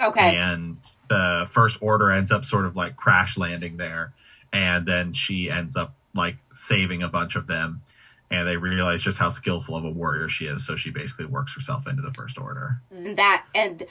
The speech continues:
Speaker 1: well, I guess that makes sense going, showing how the recruit, <clears throat> the recruitment part of, uh, the Empire is so
Speaker 2: Right.
Speaker 1: Sidious and is so, um,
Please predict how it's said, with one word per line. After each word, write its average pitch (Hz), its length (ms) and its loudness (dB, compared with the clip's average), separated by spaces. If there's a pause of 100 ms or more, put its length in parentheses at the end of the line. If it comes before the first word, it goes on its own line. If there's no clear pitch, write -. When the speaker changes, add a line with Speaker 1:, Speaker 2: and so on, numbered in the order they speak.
(380)
Speaker 1:
well, 233 220 8
I 208 80 4
guess 190 220 0
that 180 200 4
makes 185 280 -4
sense 190 340 0
going, 175 640 0 (160)
showing 196 420 -4
how 165 460 2 (320)
the 175 100 6
recruit, 233 600 2
<clears throat> - 80 -12
the - 720 0
recruitment 240 800 0
part 208 420 2
of, 175 460 4
uh, 151 400 2 (100)
the 180 400 -6
Empire 160 800 0
is 165 220 -6
so 156 720 2
Speaker 2:
Right. 143 240 -6 (140)
Speaker 1:
Sidious 165 960 -2
and 160 240 0
is 156 160 -8
so, 160 720 0
um, 143 500 -2